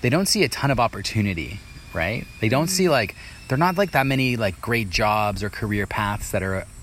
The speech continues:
Speaker 1: that are available
Speaker 2: Mm-hmm.
Speaker 1: to, to young men. I mean, there are, but, you know, they're, they're not as, um, they are not as common as perhaps they've been in the past.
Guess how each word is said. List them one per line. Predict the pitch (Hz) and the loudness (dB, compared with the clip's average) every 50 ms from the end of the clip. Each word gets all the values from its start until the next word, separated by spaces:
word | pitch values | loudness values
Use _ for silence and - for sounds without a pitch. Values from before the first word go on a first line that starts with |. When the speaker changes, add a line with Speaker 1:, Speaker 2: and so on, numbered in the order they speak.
| - - | -10 -6
Speaker 1:
that | - 98 98 | -4 -4 -2
are | 95 | -2
available | 95 90 110 139 196 190 113 90 90 87 - 104 - - | -2 -2 0 0 0 0 0 0 -2 -2 -4 -4 -6 -8
Speaker 2:
Mm-hmm. | 220 202 180 170 196 - | -8 -8 -6 -6 -6 -4
Speaker 1:
to, | 190 190 - 117 107 101 98 95 95 92 | -4 0 0 2 2 2 0 -2 -2 -4
to | - - - 107 | -6 -4 -4 -2
young | 98 98 92 92 90 87 | 0 0 0 0 -2 -2
men. | 90 87 85 87 | -2 -2 -2 -2
I | 95 | -2
mean, | 110 123 127 117 - - | 0 0 0 -2 -2 -2
there | 123 120 - | -2 -2 0
are, | 139 147 156 127 110 | 2 4 4 4 2
but, | 104 101 78 | 0 -2 -4
you | 95 104 113 | -4 -6 -4
know, | 113 98 92 | -4 -4 -2
they're, | 92 104 101 | -4 -4 -4
they're | 85 104 107 107 | -4 -4 -2 0
not | 110 110 104 | 0 0 0
as, | 101 98 - - - - - - | 0 -2 -2 -4 -6 -8 -8 -6
um, | 101 92 87 87 85 85 82 82 - - - - - - - - - - - - - - - - - | -6 -4 -4 -6 -6 -6 -8 -10 -12 -16 -18 -14 -14 -14 -12 -12 -16 -16 -18 -18 -18 -18 -18 -16 -6
they | - 95 98 | -4 -2 0
are | 98 98 | 0 0
not | 101 101 104 101 | 0 0 0 -2
as | 98 95 92 - | -2 -4 -6 -6
common | - - 127 131 151 156 113 90 82 | -4 0 2 4 4 4 2 -2 -2
as | 87 80 87 90 - | -2 -2 -4 -4 -4
perhaps | - 92 98 95 87 - | -4 -2 -2 -2 -2 -4
they've | - 95 92 | -6 -6 -4
been | 85 98 95 | -4 -4 -4
in | 92 90 | -2 -4
the | 82 | -6
past. | - - 117 120 123 101 - - - - - - | -4 -2 0 0 0 0 -2 -6 -8 -10 -10 -12